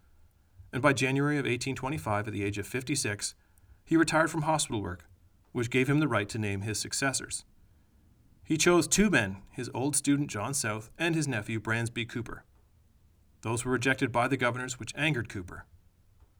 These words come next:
Along with his old colleague Benjamin Travers, Sir Astley managed to persuade Guy's to split from Saint Thomas's and found an entirely separate medical school, which thereby created a position for his nephew. Now, Bransby Blake Cooper, seventeen ninety-two to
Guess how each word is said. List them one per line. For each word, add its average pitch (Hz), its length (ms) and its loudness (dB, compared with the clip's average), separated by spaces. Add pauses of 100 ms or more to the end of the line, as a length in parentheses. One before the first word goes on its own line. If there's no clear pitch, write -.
(480)
Along 117 260 0
with 135 100 2
his 120 120 -2
old 135 240 -2
colleague 131 360 -2
Benjamin 123 340 -2
Travers, 110 400 -4
Sir - 160 -6
Astley 120 380 -2
managed 151 320 0
to - 80 -8
persuade 147 440 -2
Guy's 127 340 0
to 113 100 -6
split 156 340 0
from 107 140 -10
Saint 147 240 -2
Thomas's 98 520 -4 (480)
and 120 160 -2
found 127 280 2
an 110 80 0
entirely 151 480 2
separate 143 340 -2
medical 120 260 -2
school, 95 440 -8 (460)
which - 180 -10
thereby 110 260 0
created 107 280 -2
a 101 40 -2
position 101 480 -6
for 101 160 -8
his 101 140 -6
nephew. 123 340 -8 (1600)
Now, 107 60 -4
Bransby 147 440 2
Blake 147 340 0
Cooper, 120 480 -6
seventeen 120 500 -2
ninety-two 113 480 -4
to 98 200 -8